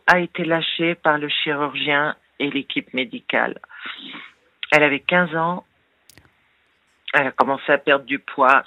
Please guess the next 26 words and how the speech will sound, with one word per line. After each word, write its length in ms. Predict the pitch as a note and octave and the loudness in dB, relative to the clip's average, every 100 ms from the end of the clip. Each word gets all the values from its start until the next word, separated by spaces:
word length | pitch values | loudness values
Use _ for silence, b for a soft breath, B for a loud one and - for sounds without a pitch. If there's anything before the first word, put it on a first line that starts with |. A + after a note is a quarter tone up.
| - | -6
c'était 220 | C#3+ - - | -12 -10 -12
trop 220 | - D#3 | 0 2
rapide. 640 | D3+ D3 - C#3+ C#3+ - - _ _ _ _ _ _ _ _ - | 4 2 0 -8 -4 -4 -4 _ _ _ _ _ _ _ _ -6
Elle 140 | C#3+ | -4
est 80 | C#3+ | 0
rentrée, 760 | C#3+ C#3+ - - D3 D3 C#3+ | 0 -2 -4 -2 0 0 0
euh, 280 | C3+ B2+ B2+ - | 0 -2 -4 -4
dans 140 | C#3 | -4
une 200 | C#3 C#3 | -4 -2
anorexie 640 | C3+ C#3 C3+ C3+ - - D3 | -2 0 -2 -6 -10 -12 -8
puissante. 640 | - - D#3 - D3 C#3 C#3 - - B B B B B B _ _ _ _ _ | -4 -4 -4 -4 -2 -2 -6 -18 -20 B B B B B B _ _ _ _ _
Elle 100 | D3 - | -2 0
s'est 80 | - | 0
battue, 640 | C3+ C#3+ - - C#3 D3+ - _ _ _ _ _ _ _ - | 4 2 2 -4 -2 -4 -6 _ _ _ _ _ _ _ 0
elle 120 | D#3+ | 0
a 60 | |
perdu, 580 | D#3+ E3+ D#3+ C#3+ D#3+ D#3+ - _ _ | 2 0 0 -2 -4 -4 -6 _ _
elle 160 | D#3 D3+ | -4 -2
est 140 | C#3+ | -4
décédée 760 | D3+ - D#3 D3 D#3+ D#3 D#3 - _ - _ | -4 -4 -4 -2 0 2 0 -4 _ -20 _
en 140 | D3 D3 | 0 0
juin 280 | D3 D3 | 0 0
dernier 600 | C#3+ D3 C#3 C3+ C3+ A#2+ - _ | 2 0 0 -2 -2 -2 -6 _
d'un 220 | B2+ B2+ | -4 0
arrêt 220 | B2 B2 G#2+ | 0 0 -4
cardiaque. 480 | - - - C#2 | -8 -12 -14 -16